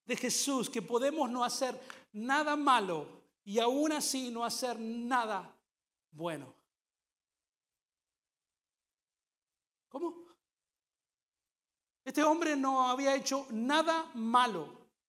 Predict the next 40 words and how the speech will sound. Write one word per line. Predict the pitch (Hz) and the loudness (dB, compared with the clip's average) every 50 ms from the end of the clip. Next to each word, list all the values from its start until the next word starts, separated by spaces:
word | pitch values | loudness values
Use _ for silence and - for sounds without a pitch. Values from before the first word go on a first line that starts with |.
| _ - | _ -6
Era | 220 254 | -2 0
un | 247 | 0
hombre | 254 240 233 302 - | 0 0 2 0 0
rico, | 202 262 320 311 - 330 285 269 | 0 0 -2 -2 0 2 2 2
era | 262 247 | 2 2
un | 247 240 | -2 -2
hombre | 233 226 208 208 | -4 -4 -4 -4
joven, | - - - 285 277 285 285 269 | -2 2 6 6 6 6 4 0
un, | 269 254 247 240 233 233 226 240 233 233 | -2 -2 -2 -2 -2 -4 -4 -6 -6 -4
un | 233 240 | -2 0
hombre | 262 262 254 254 240 | 0 0 2 0 0
de | 202 226 214 214 - - - - - _ | 2 0 -2 -2 -4 -10 -16 -20 -20 _
buena | 185 175 262 294 302 302 311 302 285 | -2 2 4 4 6 4 4 2 2
reputación | 285 254 233 - 226 226 - 226 220 - - 302 311 285 | 2 0 -2 -2 -4 -4 -2 0 0 2 0 0 0 -2
que | - | -4
estaba | 214 - 262 254 254 247 - | -4 -2 0 0 0 0 0
siendo | - 269 269 277 269 254 | 0 -2 -2 0 -2 -2
confrontado | 254 262 240 226 - - 233 220 220 190 - 262 285 311 311 302 | -2 -2 -4 -4 -4 -4 -4 -4 0 2 4 4 4 2 0 -2
con | - 254 240 | -4 -4 -4
el | 240 - | -4 -2
corazón | - 226 233 214 196 - - - 294 302 311 294 - - - - _ | 0 0 0 0 0 0 2 2 4 4 2 0 -4 -10 -18 -20 _
del | - 220 226 233 | -4 -2 0 2
evangelio | 220 226 233 - - - 294 302 277 302 | 4 2 2 2 -2 -4 -2 -2 -2 -2
y | 285 | -2
con | - 254 247 | -4 -4 -6
la | 226 - | -6 -8
persona | - 220 220 - 262 254 254 254 | -8 -8 -6 -4 -4 -4 -6 -6
de | 240 - | -8 -6
Jesús. | - 220 - - 214 165 117 - - - - _ _ _ _ _ _ _ _ _ _ _ _ _ _ _ _ _ _ _ _ _ _ _ _ _ _ _ _ _ | -6 -6 -6 -4 -6 -8 -8 -10 -14 -18 -20 _ _ _ _ _ _ _ _ _ _ _ _ _ _ _ _ _ _ _ _ _ _ _ _ _ _ _ _ _
Pero | - 226 226 | -4 0 4
¿sabe | 330 320 339 339 320 | 6 6 6 6 4
qué? | 349 349 | 2 2
Podemos | 349 349 262 269 262 302 349 349 349 339 - - | 2 2 0 0 0 0 0 0 0 0 -2 -2
estar | 233 - - 302 294 311 320 302 - - | -4 -2 0 2 2 2 0 -4 -6 -2
en | 302 370 359 | 2 2 4
la | 330 311 311 | 4 4 2
iglesia | 220 254 262 254 - - 240 214 | 0 0 -2 -2 -2 -2 -2 -2
sin | 170 - - - 330 339 339 339 | -2 0 0 2 2 2 0 0
hacer | 311 - - - 294 277 254 262 | 0 -2 0 0 0 0 0 -2
nada | 262 254 262 262 247 240 233 226 - | 0 0 0 2 0 0 -2 -4 -8